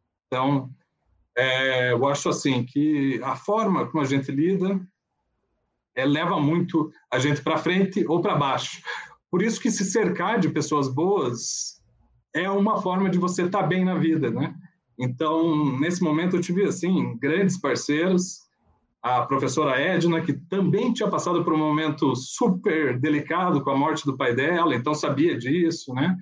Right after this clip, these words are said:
O próprio professor Castanheira, a Neliva, enfim, todo mundo me dando um mega apoio, o pessoal de publicidade, de jornalismo, né? Os próprios coordenadores, entendendo isso, os colegas de trabalho. Então, assim,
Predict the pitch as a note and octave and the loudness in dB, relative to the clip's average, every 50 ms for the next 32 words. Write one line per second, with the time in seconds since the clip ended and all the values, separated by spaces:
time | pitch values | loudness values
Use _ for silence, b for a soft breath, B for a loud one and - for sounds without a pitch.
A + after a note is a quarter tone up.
0 | B B B B _ _ - F3 F3 E3+ - F3+ F3+ D3 - - E3 D#3+ D#3+ C#3+ | B B B B _ _ -2 -2 -2 0 0 0 -2 0 -2 -2 0 0 0 0
1 | - - C#3+ B2 A#2+ C3+ D3 E3 E3+ E3+ E3+ D3+ C#3 C#3 C3+ A#2 A#2+ B2 B2 B2+ | 0 0 0 0 2 2 2 2 2 2 2 0 0 2 2 2 0 0 0 0
2 | B2+ C3 D#3 F3 F3 D3+ C3 B2+ C#3 C#3 C3 B2 B2 B2 - D#3+ C3+ - G3+ G#3+ | 0 2 2 2 2 2 0 0 -2 -2 -2 -2 -2 0 0 -2 0 0 0 0
3 | A#3+ F#3+ F3+ F#3 G3 F3+ F3 D3 E3 E3+ F3+ F3 D#3+ D#3 D3+ D3+ C#3+ C#3+ E3 F3+ | 2 2 2 2 2 2 2 0 0 0 0 2 2 2 2 2 2 0 0 0
4 | E3 D3+ D3 - - D#3 D#3+ E3 D3+ D#3 C#3 B2 - D3 D3+ D#3+ D3+ C3 A#2 A2+ | -2 -2 -2 -2 0 0 2 2 0 0 -2 -4 -2 0 0 2 2 0 0 -2
5 | - _ C#3 C3 C3+ C#3 C#3 - B2+ B2+ C3 D3 D3+ D3 C#3+ C3+ B2 A#2+ A#2+ A2+ | -4 _ -2 0 0 0 0 -2 -2 -2 0 2 2 2 0 0 0 -2 -4 -4
6 | - B2+ B2+ - C#3+ C#3+ C#3+ C#3 B2 B2 C#3 D3+ D3+ D3 - D3 D3+ - _ _ | -6 -8 -6 -2 -2 0 0 0 0 0 2 2 0 0 -2 -4 -8 -8 _ _
7 | _ _ _ _ _ _ _ _ _ - C3+ C#3+ D3+ C#3+ - - - C#3+ C#3+ D3 | _ _ _ _ _ _ _ _ _ -6 -2 0 0 0 0 0 0 0 0 0
8 | D3 - - C#3+ C#3 C#3 C#3+ C#3 C3 A#2 A2+ C3 C#3+ D3+ D3 D3 C#3+ C3+ C3 B2+ | -2 -2 -2 0 0 2 2 0 -2 -2 0 0 2 2 2 2 0 0 -2 -4
9 | - C3 B2 B2 C#3 C3 B2+ C#3 D3+ D#3 C3+ B2+ B2+ C#3 D3+ D3 - - B2 - | -8 -8 -4 -2 -2 0 0 0 2 2 0 2 2 2 2 0 -4 -10 -14 -16
10 | - - C3+ C#3 C#3 C#3 C#3+ C3+ C3 B2+ - - C3+ B2 A2+ A#2+ B2+ C#3 C#3+ C#3 | -6 -2 0 0 2 2 2 0 0 -2 -2 -2 -2 0 2 2 2 2 2 2
11 | C#3+ C#3 - _ _ _ _ _ _ _ _ _ _ _ _ _ _ _ _ - | 0 0 -4 _ _ _ _ _ _ _ _ _ _ _ _ _ _ _ _ -2
12 | C#3 C3+ C3 E3 D#3+ E3 E3+ - - F3 D#3 D3 C#3 B2 A2+ A2+ | 0 0 2 2 0 0 0 0 0 0 2 2 2 2 0 -2